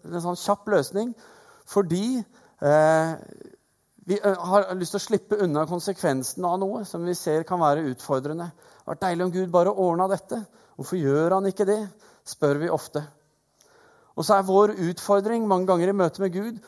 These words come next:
at vi er langt mer opptatt av det svaret vi vil at Gud skal komme med, enn det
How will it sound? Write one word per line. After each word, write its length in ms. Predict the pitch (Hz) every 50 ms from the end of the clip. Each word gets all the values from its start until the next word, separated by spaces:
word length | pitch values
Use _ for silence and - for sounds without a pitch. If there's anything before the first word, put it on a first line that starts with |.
| - - _ -
at 140 | 165 - -
vi 140 | 160 170 175 175
er 160 | 185 190 180
langt 380 | 175 175 185 214 208 - -
mer 240 | 190 175 180 190 190 175
opptatt 460 | 170 165 - - - 185 196 - - -
av 100 | - 175 165
det 140 | 165 165 170
svaret 520 | - - 151 143 135 131 135 156 175 170
vi 160 | 156 165 175 165
vil 200 | 147 143 139 151
at 140 | 170 165 147 135
Gud 240 | 143 143 160 160 -
skal 220 | - - 190 180 -
komme 220 | 190 165 156 165 185
med, 140 | 208 208 196 - _ _ _ _ _ _ _ _ _ _ -
enn 100 | 143 143
det 140 | 135 131 127